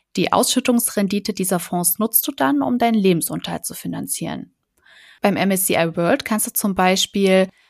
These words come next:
mit etwa anderthalb bis zwei Prozent Dividendenrendite rechnen. Den Betrag kannst du dir jährlich auszahlen lassen, ohne auf deinen Kapitalstock zugreifen zu müssen. Der wird nicht angefasst.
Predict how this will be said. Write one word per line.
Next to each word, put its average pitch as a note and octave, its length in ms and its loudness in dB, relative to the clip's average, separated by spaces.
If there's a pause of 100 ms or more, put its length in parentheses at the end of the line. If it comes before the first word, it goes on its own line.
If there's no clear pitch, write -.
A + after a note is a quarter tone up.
(140)
mit G3 280 2
etwa - 460 0
anderthalb F#3 800 2
bis - 200 0
zwei F3 240 2
Prozent - 840 -6
Dividendenrendite E3+ 1120 -2
rechnen. D3+ 460 -8 (800)
Den G3+ 100 4
Betrag F#3+ 640 2
kannst F#3+ 240 0
du F3+ 40 -4
dir - 140 -2
jährlich G#3 420 2
auszahlen C4 440 2
lassen, A#3+ 420 2
ohne A3+ 360 4
auf - 140 2
deinen F#3 220 2
Kapitalstock F3 920 -6
zugreifen D3 580 -4
zu - 180 -2
müssen. - 380 -8
Der D#3+ 160 -6
wird F3 160 -4
nicht F3 220 -2
angefasst. - 580 -10